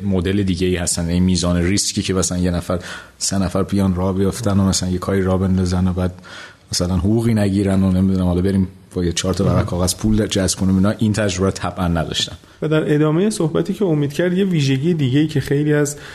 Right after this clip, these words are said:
Speaker 2: اه، بنیانگذارای استارتاپ، استارتاپ‌های موفق ایرانی دارن اینه که تجربه کار و تحصیل خارج از کشور دارن. خیلی اینو به ما توی پادکست هم می‌گن، یعنی از کافه بازار و،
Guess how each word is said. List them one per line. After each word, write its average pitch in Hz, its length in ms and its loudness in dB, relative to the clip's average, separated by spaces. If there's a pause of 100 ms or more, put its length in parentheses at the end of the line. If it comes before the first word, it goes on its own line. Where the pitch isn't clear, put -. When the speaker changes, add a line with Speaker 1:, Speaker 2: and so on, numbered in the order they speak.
(280)
Speaker 2:
اه، 123 300 2
بنیانگذارای 120 800 2
استارتاپ، 113 540 -2 (340)
استارتاپ‌های 120 460 -2
موفق 120 420 0
ایرانی 117 340 -2
دارن 120 180 0
اینه 170 180 0
که 185 80 -2
تجربه 143 380 0
کار 160 300 -2
و - 20 0
تحصیل 135 360 -2
خارج 113 300 -2
از 113 120 -6
کشور 110 360 -4
دارن. - 260 -6
خیلی 135 280 0
اینو 139 180 2
به 123 80 2
ما 120 140 2
توی 120 260 0 (460)
پادکست 120 480 -2
هم 123 80 0
می‌گن، 110 360 0
یعنی 110 160 0
از 110 140 -4
کافه 113 260 -4
بازار 107 460 0
و، 113 280 -2